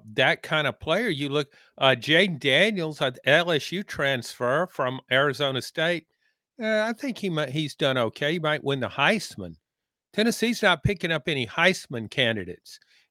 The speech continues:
Gabe Jeudy-Lally, if you get a cu-, if you get a transfer coming into this secondary and he doesn't come in and start immediately,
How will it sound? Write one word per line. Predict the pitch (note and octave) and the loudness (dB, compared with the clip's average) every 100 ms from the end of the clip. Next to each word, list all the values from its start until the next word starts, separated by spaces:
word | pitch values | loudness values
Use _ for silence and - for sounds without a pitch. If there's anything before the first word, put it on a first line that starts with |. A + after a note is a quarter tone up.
| _ - | _ -14
Gabe | G#2+ E3 G#3+ | 4 6 6
Jeudy-Lally, | E3+ G#3 F#3+ C#3+ C#3 E3+ G3 A3+ G3+ _ _ _ _ _ _ _ _ _ - | 4 0 2 4 6 6 4 -2 -6 _ _ _ _ _ _ _ _ _ -4
if | C3+ - | -4 0
you | B3+ | 0
get | C4+ B3+ | 6 6
a | F#3+ | 6
cu-, | G3 F#3 - | 2 0 0
if | D3 - | -4 -2
you | A3+ A3 | -4 0
get | G3+ F#3+ - | 2 2 2
a | C3+ | -4
transfer | - E3 D#3+ E3 - C3+ A#2 A2 A2 _ _ _ _ _ _ _ - | -2 2 2 2 -2 0 0 0 -4 _ _ _ _ _ _ _ -4
coming | E3+ E3 D3+ | 0 2 2
into | C#3 G#2 | 2 2
this | B2+ E3+ | 0 0
secondary | - E3 C#3 - G#2 A2 G#2 G2 F#2 _ _ - | 0 4 4 2 -4 -2 -2 -4 -8 _ _ -4
and | A#2 | -4
he | B2 F3+ | 0 2
doesn't | G3 F#3 C#3+ | 4 4 0
come | F3 E3 D#3 | 0 0 0
in | D3+ C#3+ | 0 -2
and | - A2 | -4 -8
start | - D#3 C#3 C#3+ B2+ | -4 2 4 4 2
immediately, | B2 B2+ C3+ C#3 B2+ C3 C3 | -2 0 0 -2 -2 -6 -6